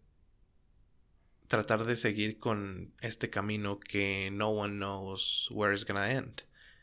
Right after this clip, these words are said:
Y siento que fue mucho para procesar a mis quince años y, em, en todo esto siempre pensaba todo el tiempo. Y bueno, en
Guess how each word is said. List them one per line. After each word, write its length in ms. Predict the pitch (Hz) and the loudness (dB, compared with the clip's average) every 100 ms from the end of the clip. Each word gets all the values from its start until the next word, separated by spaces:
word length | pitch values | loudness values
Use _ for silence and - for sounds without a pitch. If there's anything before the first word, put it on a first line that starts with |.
| - - - _ - | -20 -20 -20 _ -6
Y 480 | 127 110 107 104 - _ - - - - - | -6 -4 -6 -8 -12 _ -20 -20 -20 -18 -2
siento 340 | 123 143 156 | 2 4 4
que 140 | 147 110 | 6 8
fue 160 | 123 | 6
mucho 420 | 117 127 - 135 | 6 4 8 8
para 260 | 127 104 98 | 10 10 8
procesar 600 | 98 - 95 - 107 120 - - - - - - | 2 0 2 6 6 6 2 -10 -20 -20 -20 -10
a 160 | 110 110 | 0 0
mis 320 | 104 101 - | 2 0 0
quince 440 | - 110 110 107 104 | 2 0 4 8 10
años 520 | 104 117 160 208 - - - | 10 6 2 2 -4 -10 -6
y, 500 | 147 151 104 107 156 - - - - _ | 2 2 2 0 -4 -8 -20 -20 -20 _
em, 760 | - 113 107 104 101 101 95 - - _ _ _ | -4 -2 -2 -4 -6 -8 -12 -16 -20 _ _ _
en 140 | 127 123 | -6 4
todo 280 | 143 147 | 8 10
esto 260 | 117 - 123 | 8 6 2
siempre 340 | - 113 113 | 2 2 2
pensaba 640 | 113 98 98 107 120 98 - - | 2 2 4 4 6 4 0 -6
todo 240 | - 101 98 | -2 0 -2
el 160 | 95 | -2
tiempo. 420 | 95 98 92 117 156 - - - - | -4 -4 -4 -4 -6 -12 -20 -12 0
Y 80 | 135 | 4
bueno, 280 | 101 95 - - - | 6 4 0 -4 2
en 320 | 127 113 | 2 2